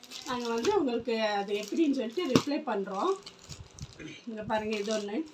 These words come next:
நிறைய கலர்ஸ் இருக்கு, நிறைய வெரைட்டி இருக்கு. நம்ம ஒ-, ஒ-, பண்டலா வாங்கும்போது நமக்கு நாலு, அஞ்சு ஒரே கலர்ல வேணும்னாலும், சில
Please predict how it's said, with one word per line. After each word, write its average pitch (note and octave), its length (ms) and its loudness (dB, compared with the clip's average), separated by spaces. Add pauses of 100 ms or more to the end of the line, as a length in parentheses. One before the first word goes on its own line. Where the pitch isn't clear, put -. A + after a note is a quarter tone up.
(800)
நிறைய A3 240 2 (140)
கலர்ஸ் B3+ 480 4
இருக்கு, G3+ 300 -2 (1160)
நிறைய A#3 200 4 (100)
வெரைட்டி B3+ 360 6 (100)
இருக்கு. A3+ 240 -2 (100)
நம்ம A3 200 0 (100)
ஒ-, A3+ 180 0
ஒ-, A3+ 160 -6
பண்டலா F4+ 360 4 (100)
வாங்கும்போது C4 520 4
நமக்கு B3+ 300 -2
நாலு, A#3+ 320 2
அஞ்சு A#3+ 260 2 (200)
ஒரே A#3+ 140 4 (120)
கலர்ல A#3+ 420 4
வேணும்னாலும், A3+ 640 4 (480)
சில C4+ 120 2